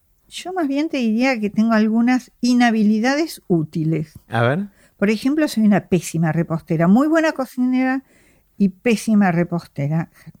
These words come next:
Speaker 1: Entonces, eso me hizo tal fama que mis amigas, que son buenas reposteras, Diana Wang, Debbie Jaffe, etcétera, me dicen, "Deja, deja.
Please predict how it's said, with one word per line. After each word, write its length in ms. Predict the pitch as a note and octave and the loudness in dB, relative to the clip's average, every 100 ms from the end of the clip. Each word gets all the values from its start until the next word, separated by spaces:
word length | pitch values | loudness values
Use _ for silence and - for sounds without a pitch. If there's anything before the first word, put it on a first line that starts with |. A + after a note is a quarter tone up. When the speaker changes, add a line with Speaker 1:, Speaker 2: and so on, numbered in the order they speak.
| - | -14
Speaker 1:
Entonces, 560 | G#3 D4 - C#4+ D4+ _ _ _ _ | -4 -4 -2 -6 -8 _ _ _ _
eso 240 | - D4+ B3 | -8 -2 0
me 140 | A3+ | 2
hizo 280 | B3 - A3+ | 0 0 -8
tal 260 | - B3+ B3+ | -2 -2 -2
fama 560 | - A3 G3+ G#3+ A#3+ _ _ _ _ _ _ | -2 2 2 0 -4 _ _ _ _ _ _
que 140 | - F#3 | -2 2
mis 280 | A#3 E4 A#3+ | 4 2 0
amigas, 760 | A3+ B3 G#3+ F#3 F#3+ G#3 _ - | 2 4 4 2 2 -2 _ -12
que 120 | D#3 | -8
son 220 | F3 F3 | -2 0
buenas 280 | F3+ F#3 F3+ | 2 0 0
reposteras, 680 | F3+ F#3+ F#3+ F3+ F3 F#3+ F3+ | -4 -6 -4 -2 0 0 -2
Diana 320 | F3 E3+ E3 | -2 0 0
Wang, 680 | F3 G3+ G3 F#3+ F#3 F3+ F3+ _ - | 2 4 4 4 2 0 -4 _ -8
Debbie 440 | F#3 G3 F#3+ F3 F3+ | 0 2 4 2 4
Jaffe, 640 | G#3 G3+ F#3+ F3 - F3+ F3 | 2 2 0 -2 -4 -4 -4
etcétera, 640 | F3 F3+ E3+ F3 G#3 A#3+ _ - - _ - | -4 -4 -2 0 -2 -4 _ -20 -20 _ -10
me 60 | F#3 | -6
dicen, 160 | G3 | -2
"Deja, 280 | F#3+ F3+ F3 | 0 -2 -4
deja. 380 | F3 E3 D#3 D#3+ | -4 -6 -10 -16